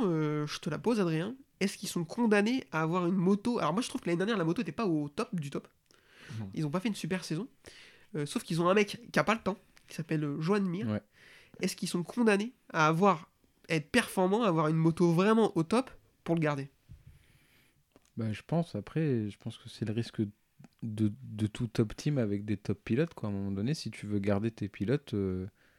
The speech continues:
Speaker 3: faut savoir les écouter et mettre les moyens. Après, euh, j'ai vu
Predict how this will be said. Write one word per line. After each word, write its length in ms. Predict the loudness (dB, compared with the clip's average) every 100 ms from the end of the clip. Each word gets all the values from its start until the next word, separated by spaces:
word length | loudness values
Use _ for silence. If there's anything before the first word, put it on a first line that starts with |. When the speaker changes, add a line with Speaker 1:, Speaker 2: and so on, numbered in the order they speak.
| _
Speaker 3:
faut 180 | -10 -8
savoir 360 | -2 2 4 4
les 200 | 4 2
écouter 480 | -2 -4 -2 0 -2 _ _ -20 -20 -20 _ _ _
et 220 | -4 0 0
mettre 240 | 0 -2
les 60 | 0
moyens. 380 | 2 2 0 -2 -8 _ _ _ -20 -20 _ -16 -12 -6
Après, 440 | -6 -4 0 4
euh, 80 | 4
j'ai 180 | 6 6
vu 240 | 4 0